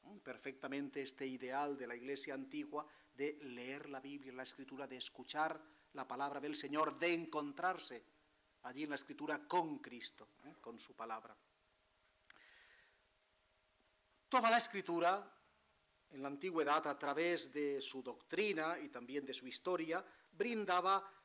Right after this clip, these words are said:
la materia básica de la espiritualidad cristiana. Sin embargo,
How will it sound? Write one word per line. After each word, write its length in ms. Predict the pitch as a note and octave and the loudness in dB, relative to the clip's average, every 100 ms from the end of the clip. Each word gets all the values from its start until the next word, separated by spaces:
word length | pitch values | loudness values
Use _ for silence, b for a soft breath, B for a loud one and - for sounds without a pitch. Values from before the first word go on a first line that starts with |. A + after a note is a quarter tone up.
| _ - | _ -8
la 320 | D#3 D#3 D#3 | -2 2 2
materia 680 | D#3 D3+ D3 G#3 A3 G#3+ F#3+ | 4 2 2 -2 -2 0 2
básica 680 | F#3 F#3 - - C#3 B2+ B2 _ _ _ _ _ _ _ | 2 2 2 0 -2 -10 -10 _ _ _ _ _ _ _
de 200 | C3 C3+ | -8 -2
la 100 | C3+ | 0
espiritualidad 1000 | - - C3+ C3 C3 B2+ B2 A#2 B2+ - | -2 -2 -4 -6 -4 -4 -2 -2 -4 -6
cristiana. 580 | A#2+ - - A2+ G#2+ G#2+ _ _ _ _ _ _ _ - b b b b b b - | -12 -10 -10 -12 -14 -18 _ _ _ _ _ _ _ -20 b b b b b b -10
Sin 160 | - | 0
embargo, 340 | B3+ A#3 G3+ | 6 8 8